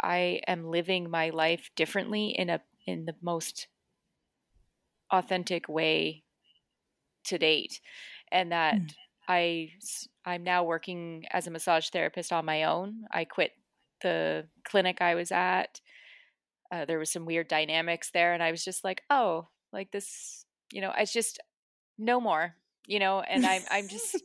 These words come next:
Speaker 2: <laughs>
Speaker 1: really minding my business these days. I don't have a lot of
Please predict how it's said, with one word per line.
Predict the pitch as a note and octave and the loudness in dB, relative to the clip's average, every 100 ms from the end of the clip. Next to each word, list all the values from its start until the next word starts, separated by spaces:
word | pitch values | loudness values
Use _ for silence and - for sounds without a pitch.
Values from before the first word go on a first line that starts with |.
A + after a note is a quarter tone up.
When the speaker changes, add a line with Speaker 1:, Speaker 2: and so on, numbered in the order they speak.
| - | 2
Speaker 2:
<laughs> | C#4+ - - B3 | 4 2 0 0
Speaker 1:
really | G#3+ A#3+ | 2 0
minding | A3 F3+ E3+ G#3 | 0 0 0 0
my | G3+ | 0
business | G3 D#3+ F3 G3+ A3 G#3 - | 0 -4 -6 -6 -6 -6 -12
these | - G3+ D4 | -12 -4 0
days. | D#4 G3+ G3+ G3 G3 - - | 2 2 2 0 -2 -8 -2
I | F#3 | 0
don't | F3+ G3 - | 2 0 -4
have | F3+ F#3+ F#3 F#3 | -6 2 4 4
a | |
lot | F#3+ F3+ F3 F3 | 2 4 6 4
of | F3 E3+ | 2 -2